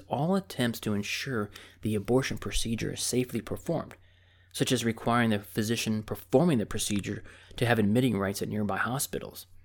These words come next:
Nope, there's no compromise by the anti-lifers. Back to the bar's dramatic shift.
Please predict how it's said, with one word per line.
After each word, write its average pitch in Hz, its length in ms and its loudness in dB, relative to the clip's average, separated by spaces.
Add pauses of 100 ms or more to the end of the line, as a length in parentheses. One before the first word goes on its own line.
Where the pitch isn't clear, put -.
(200)
Nope, 139 220 4 (160)
there's 135 220 4
no 165 100 4
compromise 104 580 0
by 98 140 -2
the 92 220 -2
anti-lifers. 107 880 -4 (1300)
Back 143 140 4
to 151 80 2
the 131 100 6
bar's 117 340 4
dramatic 101 480 -2
shift. - 380 -2